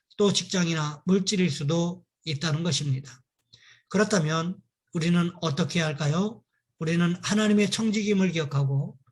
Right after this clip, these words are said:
하나님의 말씀대로 살아가기 위하여 힘쓰고 애씀으로 말미암아 죄에서 떠나 하나님의 축복을 누리는 모습이 있으시기를 주님의 이름으로 부탁을 드립니다.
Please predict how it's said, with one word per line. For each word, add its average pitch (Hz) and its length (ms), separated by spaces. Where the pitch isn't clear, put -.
하나님의 240 460
말씀대로 202 560
살아가기 185 500
위하여 156 500
힘쓰고 220 480
애씀으로 190 380
말미암아 139 680
죄에서 214 460
떠나 190 220
하나님의 175 420
축복을 226 380
누리는 196 360
모습이 165 300
있으시기를 143 720
주님의 170 380
이름으로 147 680
부탁을 147 400
드립니다. 135 560